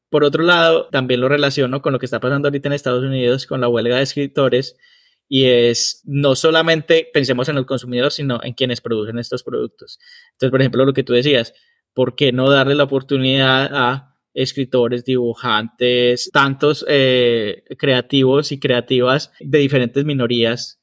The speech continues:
que deben tener un montón de ideas e historias para contar diferentes a la misma del héroe salvador blanco que hemos escuchado y visto en todos los medios posibles?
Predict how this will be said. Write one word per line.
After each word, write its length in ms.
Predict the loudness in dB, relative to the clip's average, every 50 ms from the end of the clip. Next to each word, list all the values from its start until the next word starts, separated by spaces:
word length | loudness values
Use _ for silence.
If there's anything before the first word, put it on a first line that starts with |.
| _ _ _ _
que 160 | -2 0 2 4
deben 200 | 4 4 2 2
tener 180 | 0 0 0
un 80 | 0 0
montón 360 | 0 -2 0 -2 -2 -2 0
de 80 | 0 0
ideas 420 | 2 4 4 4 2 2 0 -2
e 60 | -4
historias 760 | -6 -4 -4 -2 0 0 2 2 0 0 -2 -4 -8 -14 _ _ _ _ _ _ _ _ _
para 240 | 0 2 2 0 0
contar 400 | 0 -2 -2 0 0 -2 0 0
diferentes 560 | -2 0 0 2 2 0 0 -2 -2 0 0
a 60 | 2
la 100 | 2 2
misma 340 | 2 2 2 2 2 2 2
del 220 | 2 2 2 0 0 0
héroe 280 | 2 2 2 2 2 2
salvador 380 | 0 0 0 0 0 0 0
blanco 360 | 0 0 0 0 -2 -4 -6
que 80 | -6 -4
hemos 160 | -4 -4 -4
escuchado 520 | -6 -8 -10 -12 -10 -8 -6 -4 -2 0 0
y 80 | 0
visto 220 | 0 -2 -2 -4 -6
en 100 | -4 -2
todos 280 | 0 0 2 2 0
los 160 | 0 -2 -2
medios 260 | -2 -2 -2 -2 -4 -2
posibles? 560 | -2 -2 0 0 0 0 0 -2 -4 -4